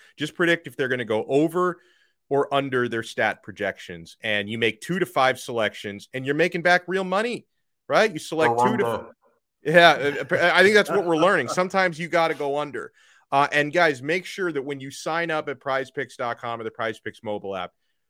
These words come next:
Speaker 1: don't miss the opportunity to use our code because they're gonna double your deposit. Uh, so why would you miss out on that? You use our code five. It's F I V E. Use our code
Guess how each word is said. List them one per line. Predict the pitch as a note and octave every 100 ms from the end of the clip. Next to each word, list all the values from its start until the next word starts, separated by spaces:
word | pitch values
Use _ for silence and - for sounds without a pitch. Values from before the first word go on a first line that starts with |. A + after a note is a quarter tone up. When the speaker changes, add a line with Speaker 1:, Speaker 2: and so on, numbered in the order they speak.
| _ -
Speaker 1:
don't | D3
miss | E3+ F3 -
the | C#3+
opportunity | B2 B2 A#2 C#3 C3 A#2+ A#2+
to | -
use | G#2 A#2 B2
our | - A2
code | - A#2 A#2 C#3 C#3+ _ _ _
because | A#2+ B2+ B2
they're | D3+
gonna | E3 F#3
double | B2+ B2 C3+
your | A#2 G2+
deposit. | F2+ F2 E2 A#1+ A#1 - _
Uh, | - G2+ F#2+ F2
so | - B2
why | A2 G#2+ A2+ B2+
would | C#3 C#3
you | C#3
miss | C3 A#2+ -
out | A#2 A2
on | G2+
that? | F2+ E2+
You | A2+
use | A#2+ D3+ C#3+
our | B2 D#3
code | - D3+ C#3 C3+
five. | - A#2 G2+ C#2+ -
It's | A2+ A2 -
F | C3+ D3 -
I | B2+ B2+ C3
V | A#2 A2+ A#2 A2
E. | G#2 F#2 F#2 _ _ _
Use | A#2+ B2 -
our | C3+ D#3+
code | E3 D3+ D3 C#3+